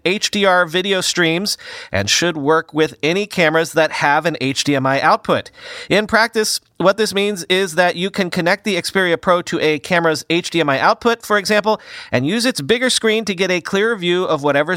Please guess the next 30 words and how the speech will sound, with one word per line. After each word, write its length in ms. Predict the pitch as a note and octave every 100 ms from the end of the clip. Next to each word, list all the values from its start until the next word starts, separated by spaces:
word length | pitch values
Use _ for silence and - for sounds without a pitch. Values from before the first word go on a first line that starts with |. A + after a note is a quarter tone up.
| C#3
being 200 | D#3+ D#3
filmed 340 | - C3+ C3
or 60 | C3+
photographed. 640 | - G#3 F#3+ D#3 F#2 - - - - -
You 120 | A2
can 220 | B2 G#2+
pinch 300 | - C#3+ -
to 120 | - A#2
zoom 480 | A#2+ D#3+ F3 F#3 -
into 280 | D#3 D#3 D3
the 140 | C#3
image 300 | D#3 E3+ -
displayed 440 | E3+ - F3 E3+
on 140 | D#3+ E3
the 60 |
screen 340 | D#3 F3+ E3+ F3
or 200 | E3 D#3+
overlay 400 | F#3 G3+ G3+ G3
grid 380 | E3+ D3+ G#3+ G#3
lines 440 | F#3 F3 G3+ G3+ -
to 280 | E3+ E3+ E3
help 300 | D3+ C#3 D3+
with 120 | -
framing. 460 | G3 G#3 F3 F#2 - - - - - -
Where 280 | B2 C3 B2+
this 220 | C3+ -
functionality 500 | E3 - E3 D#3 D3
gets 220 | C#3 -
especially 480 | - - B3 D4 C#4
interesting 480 | E3+ D#3 D#3 D#3